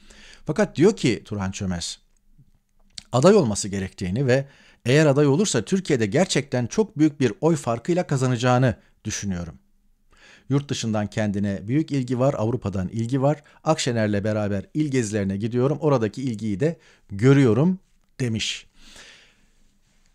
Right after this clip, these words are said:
"Bizler ve etrafındaki kadrosu da onun aday olması konusunda arzulu." derken belli ki, e, İYİ Parti kurmay heyeti içerisinde bir ekibin, e,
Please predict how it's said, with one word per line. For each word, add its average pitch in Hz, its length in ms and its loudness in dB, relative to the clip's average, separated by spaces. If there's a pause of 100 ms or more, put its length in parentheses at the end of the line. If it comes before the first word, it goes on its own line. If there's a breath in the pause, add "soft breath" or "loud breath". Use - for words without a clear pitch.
(460)
"Bizler 131 520 2
ve 165 60 0
etrafındaki 127 760 -2
kadrosu 123 500 0
da 156 40 4
onun 131 380 0
aday 120 240 2
olması 104 360 0
konusunda 117 520 -4
arzulu." 120 400 -2
derken 156 580 -2
belli 107 300 -2
ki, 190 320 0 (600 soft breath)
e, 104 400 -6 (520)
İYİ 147 220 2
Parti 104 400 -6
kurmay 127 320 0
heyeti 101 320 -2
içerisinde 113 840 -4 (140)
bir 117 320 -2
ekibin, 127 640 -2 (640 soft breath)
e, 107 380 -8